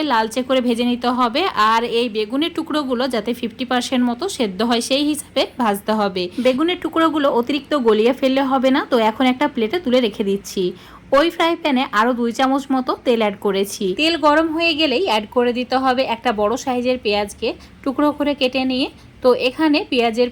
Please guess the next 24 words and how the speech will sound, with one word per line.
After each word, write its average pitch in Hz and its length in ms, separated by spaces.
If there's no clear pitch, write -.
পরিমাণটা 226 460
একটু - 140
বেশিই 226 380
লাগবে। 190 320
এবার 285 240
এই 330 140
পেঁয়াজটা 240 360
লালচে 202 360
করে 254 180
ভেজে 233 280
নিতে 254 260
হবে। 254 220
দেখতেই 247 320
পাচ্ছ 247 180
পেঁয়াজের 226 280
কালার 226 300
চেঞ্জ 226 180
হয়ে 220 220
গেছে। 202 260
তো 240 60
লো 233 160
ফ্লেমে 269 360
রাখা 262 300
থাক। 233 140